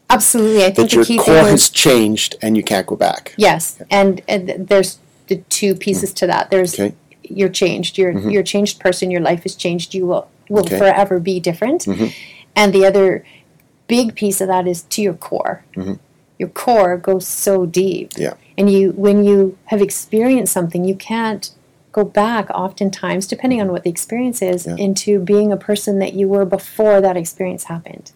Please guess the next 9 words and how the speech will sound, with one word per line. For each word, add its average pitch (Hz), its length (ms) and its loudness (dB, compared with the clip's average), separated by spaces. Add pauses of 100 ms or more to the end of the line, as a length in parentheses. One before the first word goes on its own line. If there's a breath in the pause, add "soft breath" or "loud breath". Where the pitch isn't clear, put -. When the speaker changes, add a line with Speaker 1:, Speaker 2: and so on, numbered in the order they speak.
Speaker 2:
Mm-hmm. 92 200 -10 (440 soft breath)
Speaker 1:
And 185 400 -4 (380 soft breath)
the 202 80 2
more 202 380 4
we 190 360 0 (1200 soft breath)
beat 208 180 2
ourselves 185 420 -2
up 208 160 -2
about, 175 420 -2